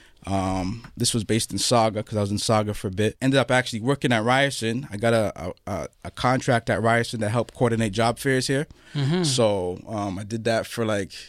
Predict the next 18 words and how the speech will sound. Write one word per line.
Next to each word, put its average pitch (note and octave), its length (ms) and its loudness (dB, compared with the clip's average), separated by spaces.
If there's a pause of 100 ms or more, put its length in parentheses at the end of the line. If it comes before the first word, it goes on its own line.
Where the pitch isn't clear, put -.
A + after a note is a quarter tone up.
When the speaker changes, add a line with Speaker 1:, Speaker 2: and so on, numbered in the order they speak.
(720)
Speaker 1:
a A2 80 -6
year. A2 560 2
But G#2 100 -4
while B2+ 260 4
I'm A2 140 2
doing C#3+ 340 2
that, A2 180 4
I'm G#2 140 -4
also B2 300 2
still A#2+ 240 -2
into A2+ 120 0
hip B2+ 240 -2
hop. G#2+ 240 2
So A2+ 180 0
I G#2+ 40 4
was G#2 120 -2
trying B2+ 280 2
to A#2 120 0